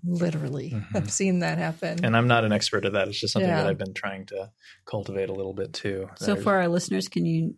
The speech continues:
Speaker 3: that might not be aware of what lucid dreaming is, can you give a non-Wikipedia
Speaker 1: <laughs>
Speaker 3: or, or Candace?
Speaker 2: I, well, Candace, yeah, if you have, well, it sounds like you have more experience, uh, with some of the practices if you want to, but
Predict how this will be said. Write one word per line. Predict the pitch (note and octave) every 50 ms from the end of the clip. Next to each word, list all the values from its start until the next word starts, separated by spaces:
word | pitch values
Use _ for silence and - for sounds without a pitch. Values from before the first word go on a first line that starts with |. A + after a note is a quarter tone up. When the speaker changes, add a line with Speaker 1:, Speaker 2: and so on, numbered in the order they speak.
| _ -
Speaker 3:
that | F3+ E3+ - -
might | E3+ D#3 C#3+
not | D3+ D3 - -
be | D#3 D3 D#3 D3+ C#3+ -
aware | - D#3 D3+ D3 D3+ D3+ D#3
of | D#3 D#3+
what | - - -
lucid | D3+ D3+ D3+ - - E3+
dreaming | - - D#3 D#3 D#3 D#3 D#3
is, | D3+ D3+ D#3+ D#3
can | - - G#3 F#3+
you | F#3+ F#3
give | E3+ F3 D#3+ E3
a | D#3 D3+ D3+ - - _ _
non-Wikipedia | D3+ E3+ E3+ F3+ F#3+ F3 E3 E3+ E3+ E3+ - F#3 - - F3+ E3+ D#3+ E3+ E3+ E3+ D#3+ D#3+ D#3+ D#3+ - - - - _ - - - _ _
Speaker 1:
<laughs> | - - - _ _ _ -
Speaker 3:
or, | G#3+ A#3 B3+ C4 -
or | - G#3+ B3 A#3
Candace? | - F4 F4+ G#3+ G3+ F#3+ F#3+ F3+ E3 F3+ F#3 G3+
Speaker 2:
I, | A3+ - - G3 - -
well, | - C#3
Candace, | - - D#3 D#3 D3 B2 B2+
yeah, | C3 B2 A#2
if | - A#2+ A#2 - -
you | B2+ C3+ C#3
have, | C3 B2+ B2+ A2+ A2+ - -
well, | - C3+ D3
it | D3
sounds | D3 - D#3+
like | C3 A#2+
you | B2 C3
have | B2 G#2+
more | A2 A2 G#2 G2+
experience, | F#2+ - - - A2 A2+ A2 G#2 G2+ - - -
uh, | - G2 G2 G2 F#2+ F#2+
with | G2 G#2+ G2 -
some | - B2+ A2
of | G2+
the | G2 F2
practices | - A2 A2 C3 B2+ - - - G#2 G2+ G2 -
if | G2 G2 F#2 -
you | A2 G#2+ G2+
want | G2+ G2+ - -
to, | - G#2
but | G2 A2 -